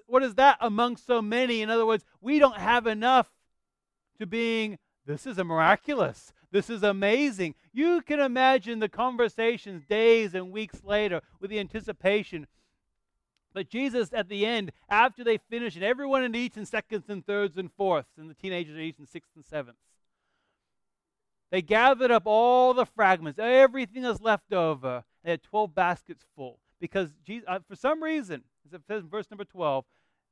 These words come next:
it says, "Gather up the leftover fragments, that nothing be lost." And I have a feeling it was a matter of this was something amazing. And as they carried those baskets and ate them the next day, and,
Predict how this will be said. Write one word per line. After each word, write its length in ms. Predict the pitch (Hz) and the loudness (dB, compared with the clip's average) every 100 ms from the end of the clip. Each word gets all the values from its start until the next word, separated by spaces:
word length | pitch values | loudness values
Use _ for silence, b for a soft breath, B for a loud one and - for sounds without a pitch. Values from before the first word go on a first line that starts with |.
| _ | _
it 60 | 185 | -10
says, 140 | 151 | -8
"Gather 340 | 131 190 240 | 0 2 2
up 100 | 240 | -2
the 80 | 202 | -4
leftover 400 | 190 202 202 196 | -2 -2 -4 -10
fragments, 520 | - 180 165 143 117 _ _ _ | -2 -2 -2 -6 -20 _ _ _
that 160 | 170 156 | -6 -4
nothing 540 | 175 185 - 147 135 _ _ _ _ _ | -2 -4 -4 -12 -14 _ _ _ _ _
be 120 | 165 | -6
lost." 500 | 156 156 147 135 _ _ _ _ _ | -4 -4 -4 -6 _ _ _ _ _
And 100 | 175 | -4
I 100 | 240 | 2
have 100 | 339 | 4
a 80 | 330 | 2
feeling 640 | - 262 277 285 233 185 - _ | -2 -6 -4 -2 -2 -4 -8 _
it 100 | 208 | 0
was 180 | 233 208 | 0 -2
a 60 | |
matter 460 | 214 240 254 254 240 | -2 2 4 4 4
of 420 | 220 196 190 165 _ _ _ 143 | 6 6 6 2 _ _ _ -6
this 320 | 247 320 - | -2 -2 -4
was 180 | 226 190 | -8 -4
something 400 | 226 226 226 196 | -6 -6 -10 -6
amazing. 760 | 175 175 185 226 190 240 294 - _ _ | -4 0 0 -2 -8 -12 -12 -18 _ _
And 120 | 185 | 2
as 200 | 269 269 | 2 4
they 140 | 269 | 2
carried 360 | 226 - 254 254 | 2 0 2 2
those 160 | 240 185 | 0 0
baskets 560 | 220 226 226 233 226 | 2 2 0 -8 -10
and 180 | 208 202 | -10 -4
ate 200 | 220 202 | -4 -4
them 180 | 220 214 | -8 -8
the 100 | 214 | -6
next 400 | 214 214 - 156 | -4 -6 -10 -4
day, 380 | 190 208 214 | 2 2 2
and, 100 | 196 | 0